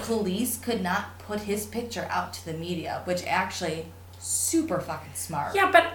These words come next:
Speaker 2: also, you think that
Speaker 1: It worked.
Speaker 2: How, how?
Speaker 1: Let me tell ya,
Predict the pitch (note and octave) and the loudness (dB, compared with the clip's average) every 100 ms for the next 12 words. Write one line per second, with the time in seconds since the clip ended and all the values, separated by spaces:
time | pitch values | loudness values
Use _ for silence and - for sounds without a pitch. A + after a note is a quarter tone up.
0 | - D4 - A3+ F3 - - - - - | 4 4 6 6 6 0 -10 -16 -18 -18
1 | - - - A3 F3+ F#3+ C4 E4 D4+ D4 | -18 -18 -14 -10 -4 -2 0 2 0 0
2 | - A#3+ B3+ B3 A#3+ - - - - - | -6 0 4 4 0 -10 -16 -16 -18 4
3 | A3 A3 - G3 - - - - - - | 8 8 8 4 4 -4 -10 -10 -18 -18
4 | - - - - - C#4+ C#4+ E4+ - - | -18 -18 -10 -6 -4 0 0 0 -2 -4
5 | - - G3+ A#3+ F#4 - C4+ G#3+ - | -8 0 6 8 6 4 6 6 2